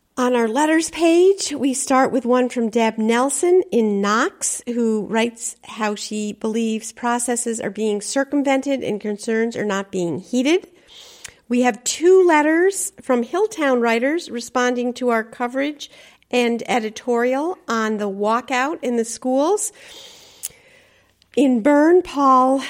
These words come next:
Silapoti has written about how it's time to protect the rights of students, their teachers, and all Americans.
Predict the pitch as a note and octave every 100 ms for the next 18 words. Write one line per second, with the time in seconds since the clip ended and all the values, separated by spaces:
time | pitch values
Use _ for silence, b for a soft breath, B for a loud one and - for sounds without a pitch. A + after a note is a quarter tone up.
0 | B B - - - B3+ G3+ - - -
1 | C#4 C4+ D#4+ G4+ G#4+ B3+ A#3+ A#3+ A3+ -
2 | A3 B3 - C#4+ D4 - A#3 A#3+ A#3 A3+
3 | A#3+ A3+ A3+ - A#3+ B3 A#3 A3+ G#3 A#3
4 | A3+ G#3+ G3+ G3+ - G3 - C#4+ C#4+ C#4
5 | - G#3+ - A#3 - G#3 G#3+ - G3+ G3
6 | G3 G#3 B3 C#4+ F4 F#4+ G4+ -